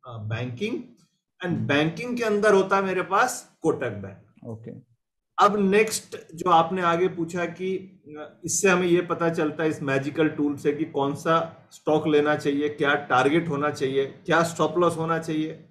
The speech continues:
Speaker 2: हम्म, हम्म,
Speaker 1: right?
Speaker 2: बिल्कुल, हाँ।
Speaker 1: तो अभी तक हमें क्या पता चला? हमें sector पता चला,
Speaker 2: हम्म।
Speaker 1: sector के बाद हमें उस sector के अंदर कौन सा stock है ये पता चला।
Speaker 2: हम्म।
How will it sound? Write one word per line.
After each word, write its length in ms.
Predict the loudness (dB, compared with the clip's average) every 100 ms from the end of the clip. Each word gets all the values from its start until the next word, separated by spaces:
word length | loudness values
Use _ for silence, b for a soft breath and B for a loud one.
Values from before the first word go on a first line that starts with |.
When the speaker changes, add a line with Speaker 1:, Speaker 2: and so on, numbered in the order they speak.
| -8
Speaker 2:
हम्म, 160 | -6
हम्म, 180 | -6 -6
Speaker 1:
right? 340 | 2 4 4 0
Speaker 2:
बिल्कुल, 220 | -10 -14 _
हाँ। 200 | -14 -4
Speaker 1:
तो 460 | 4 6 6 0 _ _ _ _ _ -2
अभी 160 | 0
तक 180 | 4 4
हमें 220 | 4 4 4
क्या 180 | 4
पता 260 | 4 2 0
चला? 300 | 0 2 2
हमें 460 | 0 -2 -4 -8 -14
sector 440 | -4 -2 0 2
पता 240 | 4 4 2
चला, 260 | 4 2 0 -4 -20 _ _ _ _ _
Speaker 2:
हम्म। 280 | -4 -4 -6
Speaker 1:
sector 420 | -4 -4 0 2
के 120 | 4 6
बाद 220 | 6 6
हमें 180 | 2 0
उस 180 | 0
sector 320 | -4 -4 -4 -4
के 100 | -4
अंदर 240 | 0 -2
कौन 280 | 0 -2 0
सा 160 | 0
stock 340 | 0 2 2 2
है 80 | 2
ये 140 | 2
पता 280 | 0 -2 -2
चला। 540 | -2 -2 -4 -8 _ _ _ -10
Speaker 2:
हम्म। 300 | -8 -8